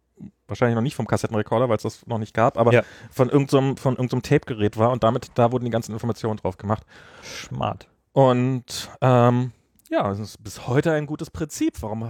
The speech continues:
Speaker 1: warum musste man das ändern? Bloß weil es leicht kopierbar ist und man es, und, und wenn man's es leicht kopi-, also diese Kopierbarkeit, das ist ja natürlich ein Problem, aber dann soll man meinetwegen an Geldautomaten oder an Ge-, Geräten, wo halt, äh, wo keine Person anwesend ist bei der Bezahlung, soll man das dann halt gerne einführen. Und,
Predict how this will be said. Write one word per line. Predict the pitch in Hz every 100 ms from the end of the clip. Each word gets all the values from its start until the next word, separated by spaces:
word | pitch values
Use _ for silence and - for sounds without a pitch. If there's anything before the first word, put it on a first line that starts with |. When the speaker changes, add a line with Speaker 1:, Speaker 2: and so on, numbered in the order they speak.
| 110
Speaker 1:
warum | 131 170 190
musste | 190 -
man | 170
das | 190
ändern? | 214 285 120
Bloß | 104 143 -
weil | 131
es | 127
leicht | 135 139 -
kopierbar | 151 - 156 165 165
ist | 175 -
und | 143 143
man | 143 151
es, | 147 - - - 147
und, | - 170 -
und | - _ - _ -
wenn | 160 160 185
man's | 214
es | 185 - -
leicht | 156 156 170
kopi-, | - 180
also | - 127
diese | 139 143
Kopierbarkeit, | - 156 165 156 160
das | 151
ist | 135
ja | 160
natürlich | 135 131 185
ein | 151
Problem, | - 117 117
aber | 123
dann | 127
soll | 127 143
man | 139
meinetwegen | 139 135 143
an | - 131
Geldautomaten | - 147 - 139 123 110 -
oder | 113 117
an | 120 113 -
Ge-, | 123 127 120 - -
Geräten, | 131 117 143 165 156 131
wo | 131
halt, | 123 123 - - -
äh, | 120 113 113 117
wo | 113 123
keine | - 131 143
Person | - 127 117 160
anwesend | 170 123 113 117 113 113
ist | 113
bei | 104
der | 104 98
Bezahlung, | - 104 101 101
soll | 107
man | 120
das | 113
dann | - 110
halt | 110 110
gerne | - 110 113
einführen. | 123 175 - 117 101
Und, | 104